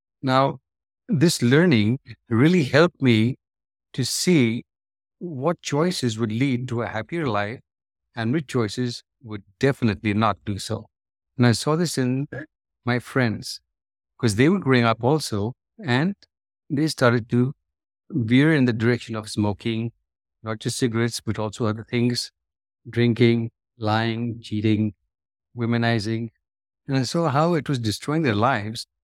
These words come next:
And I was never drawn to that because I was already in touch with the right values. And it is those values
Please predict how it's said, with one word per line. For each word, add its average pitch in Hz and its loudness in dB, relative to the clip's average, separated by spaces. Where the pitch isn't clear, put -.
And 120 4
I 135 4
was 143 2
never 175 2
drawn 110 2
to 135 -2
that 92 -10
because 120 -8
I 139 2
was 135 -2
already 135 -2
in 123 -4
touch 165 0
with 117 -6
the 110 -4
right 107 -4
values. 95 -8
And 127 4
it 143 2
is 147 2
those 156 2
values 110 -2